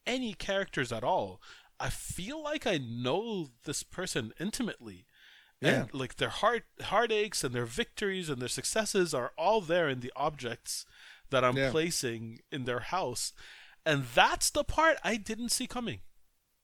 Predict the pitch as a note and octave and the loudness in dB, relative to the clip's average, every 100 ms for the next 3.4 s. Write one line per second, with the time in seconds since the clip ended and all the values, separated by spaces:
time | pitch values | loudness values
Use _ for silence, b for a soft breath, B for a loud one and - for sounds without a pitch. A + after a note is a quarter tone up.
0 | _ - D#3+ D3 B2 D#3+ - F3+ - G3+ | _ 0 0 0 -2 -4 -2 -6 0 2
1 | D3 G#3+ G3+ B3 D3+ G#2+ G#2+ B2 C3 B2+ | 2 2 2 2 -2 -8 -10 -4 -4 -4
2 | _ C4 B3 F3+ D3 D#3+ F#3+ - D3+ C3 | _ -10 -8 -6 -6 -6 -4 -4 -6 -6
3 | D3 C3 A2+ G#2+ | -8 -6 -8 -8